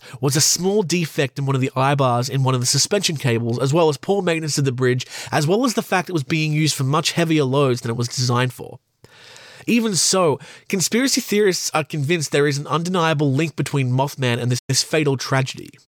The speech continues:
There hasn't been any good physical or photographic proof that Mothman really exists, but there have been a few photos that people thought were of Mothman. For example, a photo of a bridge taken in two thousand three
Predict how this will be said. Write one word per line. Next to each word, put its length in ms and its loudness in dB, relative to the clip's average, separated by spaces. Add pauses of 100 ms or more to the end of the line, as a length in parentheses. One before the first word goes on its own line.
(120)
There 100 2
hasn't 300 0
been 120 -2
any 200 0
good 260 0
physical 460 0
or 60 -2
photographic 640 -2
proof 240 2
that 120 -6
Mothman 480 0
really 340 0
exists, 580 -2 (320)
but 80 -2
there 100 2
have 160 2
been 100 -2
a 60 0
few 220 -2
photos 340 0
that 80 -8
people 240 -2
thought 380 0
were 160 -2
of 100 -4
Mothman. 560 -12 (520)
For 200 0
example, 560 -2 (280)
a 60 -4
photo 340 2
of 100 2
a 60 2
bridge 340 -2
taken 280 0
in 80 -2
two 180 0
thousand 360 0
three 400 0